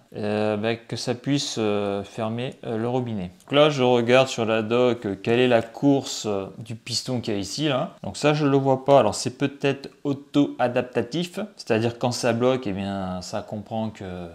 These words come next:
c'est embuté. Ça, je sais pas, c'est pas marqué sur la doc, je le vois pas pour le moment. Donc, euh, c'est par rapport à la sélection, là, des petites tiges. Donc, on va voir le radiateur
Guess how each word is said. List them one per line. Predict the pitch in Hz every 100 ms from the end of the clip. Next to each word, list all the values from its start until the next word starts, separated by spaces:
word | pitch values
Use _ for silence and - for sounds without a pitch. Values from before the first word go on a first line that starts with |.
| -
c'est | - 117
embuté. | 107 107 113 120 135 165 _
Ça, | - 127
je | 131
sais | - 123
pas, | 123 143
c'est | 123 -
pas | 147
marqué | 147 143 135
sur | - 113
la | 104
doc, | 110 127 117
je | 113
le | 120
vois | 120 113
pas | - 123
pour | 127 113
le |
moment. | 107 104 104 107 143 -
Donc, | 104 110 113 107
euh, | 110 104
c'est | - 117
par | 117
rapport | 113 113 127 120
à |
la | 107
sélection, | 101 127 113 110 - - 113 110
là, | 104 104 - _
des | 110
petites | - 117 139 131 117 -
tiges. | 127 98 92 - - -
Donc, | 117 113
on | 135
va | 143
voir | 160
le | 143
radiateur | 131 127 127 127 135 151 110